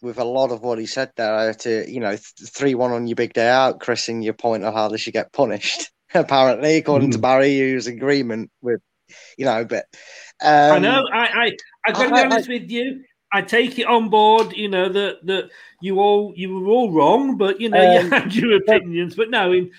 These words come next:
Speaker 1: but
Speaker 2: in
Speaker 1: I,
Speaker 2: fairness,
Speaker 1: I, I
Speaker 2: that's good. You know.
Speaker 1: Yeah. Yeah, yeah. And, and to be honest with you, I can see your point of view. I do see it. And then,
Speaker 2: Mm.
Speaker 1: like you said, it's all
Speaker 2: Yeah.
Speaker 1: about opinions on, on how it's handled. But the fact that, you know, if you, if you'd have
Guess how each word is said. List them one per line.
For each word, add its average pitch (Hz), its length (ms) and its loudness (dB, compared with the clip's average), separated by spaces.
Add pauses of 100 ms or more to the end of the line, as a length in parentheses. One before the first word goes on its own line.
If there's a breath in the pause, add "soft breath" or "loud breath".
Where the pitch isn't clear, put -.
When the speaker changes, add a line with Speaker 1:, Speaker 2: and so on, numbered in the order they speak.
Speaker 1:
but 233 100 4
Speaker 2:
in 247 60 6
Speaker 1:
I, 247 140 4
Speaker 2:
fairness, 202 460 0
Speaker 1:
I, 226 40 2
I 214 40 0 (280)
Speaker 2:
that's 180 260 -6
good. 131 300 -8
You 131 80 -16
know. 104 60 -20 (240)
Speaker 1:
Yeah. 190 220 -2 (1080)
Yeah, 175 280 0 (100)
yeah. 135 260 0 (160)
And, 240 160 4
and 233 240 0
to 214 80 -10
be 254 80 0
honest 202 220 0
with 170 80 2
you, 156 40 4
I 165 40 2
can 156 160 -12
see 196 220 -4
your 151 220 -2
point 151 300 -4
of 127 80 -8
view. 165 100 0
I - 100 0
do 196 240 0
see 131 320 0
it. - 80 2
And 151 80 -2
then, 151 80 0
Speaker 2:
Mm. 156 40 0
Speaker 1:
like 151 120 2
you 135 80 -8
said, 135 180 -6
it's 131 160 -4
all 147 140 -2
Speaker 2:
Yeah. 131 60 -2
Speaker 1:
about 120 200 0
opinions 127 500 -8
on, 101 120 -4
on 120 120 -6
how 120 220 -4
it's 95 120 -8
handled. 127 360 -6 (380 loud breath)
But 165 180 2
the 165 80 2
fact - 360 0 (100)
that, 175 260 2 (320)
you 156 180 0
know, 127 400 2
if 151 220 -6
you, 160 100 -10
if 185 200 -4
you'd 208 180 0
have 190 140 0